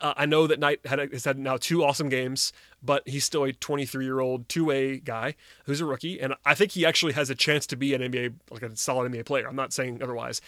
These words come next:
I just am not quite on, on the line of, um, you know, <laughs> replacing Okongwu, who you drafted number six overall, with Knight in the rotation. I wouldn't do that.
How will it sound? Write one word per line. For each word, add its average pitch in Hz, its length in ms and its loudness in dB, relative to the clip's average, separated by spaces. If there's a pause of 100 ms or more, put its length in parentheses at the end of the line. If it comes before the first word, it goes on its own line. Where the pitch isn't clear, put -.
(240)
I 147 80 4
just 143 160 0
am 135 80 -2
not 131 220 0 (160)
quite 127 260 -2 (240)
on, 131 240 -2
on 131 200 0
the 127 60 -2
line 127 260 0
of, 120 260 -6 (340)
um, 120 240 -6 (100)
you 135 120 -4
know, 117 160 -4 (220)
<laughs> 165 100 2 (520)
replacing 143 440 0
Okongwu, 135 380 0
who 123 40 -4
you 127 80 -4
drafted 131 220 -2
number 123 140 -6
six - 180 -6
overall, 120 420 -2
with 120 300 -8
Knight 123 180 -4
in 117 60 -8
the 117 80 -10
rotation. - 420 -10 (480)
I 143 80 4
wouldn't 160 240 0
do 202 80 -2
that. 147 260 2